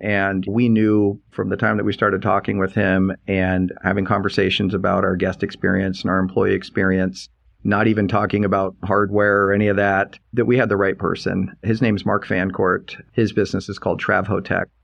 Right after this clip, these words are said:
He is a good guy, and he was very instrumental in helping us build this ecosystem. So we relied on Mark's experience with luxury hotel operators. That was his background.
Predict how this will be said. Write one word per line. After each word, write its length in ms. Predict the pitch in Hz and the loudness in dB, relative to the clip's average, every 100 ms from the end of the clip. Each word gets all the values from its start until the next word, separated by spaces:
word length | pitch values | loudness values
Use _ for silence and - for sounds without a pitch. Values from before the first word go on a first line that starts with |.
| _ | _
He 120 | 151 | 0
is 100 | 160 | 2
a 60 | 147 | 2
good 180 | 131 123 | 2 2
guy, 280 | 107 107 | 4 4
and 280 | 107 - 101 | 2 0 -2
he 320 | 98 110 110 104 | 0 2 2 0
was 120 | - | 0
very 200 | 113 113 | 0 2
instrumental 600 | 98 - 104 101 95 92 | 0 -2 -2 -2 -4 -4
in 160 | 101 92 | -2 0
helping 360 | 101 104 104 | -2 -2 -2
us 120 | 95 - | -4 -6
build 440 | 92 104 104 104 _ _ _ _ | -2 0 0 -4 _ _ _ _
this 160 | - - | -6 -2
ecosystem. 760 | 104 92 98 - 90 - 92 92 | -2 0 -2 0 -4 -2 -2 -2
So 520 | - 110 104 101 104 | 0 2 4 2 -2
we 240 | - 127 143 | -4 0 2
relied 380 | 151 151 139 131 | 2 4 2 2
on 120 | 110 | 2
Mark's 360 | 104 110 - | 2 0 0
experience 880 | 127 - - 107 104 104 101 - - - - | -4 -2 0 2 4 0 -2 -8 -16 -12 -2
with 320 | 104 98 - | 0 2 0
luxury 600 | 104 107 113 110 107 107 - | 0 0 2 2 2 -2 -4
hotel 300 | 113 110 107 | -2 2 2
operators. 720 | 92 92 95 92 98 117 - - | 0 0 0 0 0 -2 -8 -8
That 140 | - 87 | -6 -6
was 120 | 101 | -4
his 160 | 107 | -4
background. 600 | - 95 92 104 95 101 | -2 -2 -2 -2 0 -2